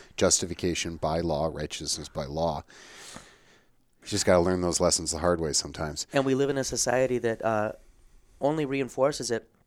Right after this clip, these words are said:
Speaker 2: because it's obsessed with putting values on things.
Speaker 1: Yep.
Speaker 2: Um, <clears throat> especially a salary, but maybe you can talk to that a bit too. Um, that's something that,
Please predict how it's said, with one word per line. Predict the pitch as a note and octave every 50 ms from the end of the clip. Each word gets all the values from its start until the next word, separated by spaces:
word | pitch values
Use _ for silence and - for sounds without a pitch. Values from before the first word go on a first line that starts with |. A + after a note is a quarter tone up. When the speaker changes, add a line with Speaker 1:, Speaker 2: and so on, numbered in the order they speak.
| _ _ - - _ _ _ _ -
Speaker 2:
because | - B2+ - C#3 C3 A#2 A#2+
it's | A#2+ -
obsessed | A#2+ - - - B2 A#2+ -
with | C3 A#2+
putting | - B2 A#2 A#2 G#2+
values | A2 A#2 A2+ A#2 A#2 A2+ G#2+ -
on | - F#2+ G#2 G#2 F#2+
things. | - A#2 A#2 A2+ - - - - _ _ - -
Speaker 1:
Yep. | G2+ F#2+ - - - - - -
Speaker 2:
Um, | C3 B2 A#2+ - - - -
<clears throat> | - - - -
especially | B2 - - C#3+ C3 - C3 A2+
a | G#2
salary, | - - C3 C3+ C3 A#2 A2+ A2+
but | - B2 B2+
maybe | C#3+ C#3+ C#3
you | C#3 C#3+
can | - - B2+
talk | - C3+ B2 -
to | B2
that | A#2+ C3 C3
a | B2+
bit | - A2+ - -
too. | - D3+ C#3 B2 - - - - - - - - - _ _ _
Um, | - B2 A#2+ A2+ G#2+ G#2+ A2 - _ _ _
that's | - C3 B2+ -
something | C#3+ C3+ B2+ B2+ B2+ A#2+ A#2+ A#2 - - _ _ _ - -
that, | - B2 A2 A2+ -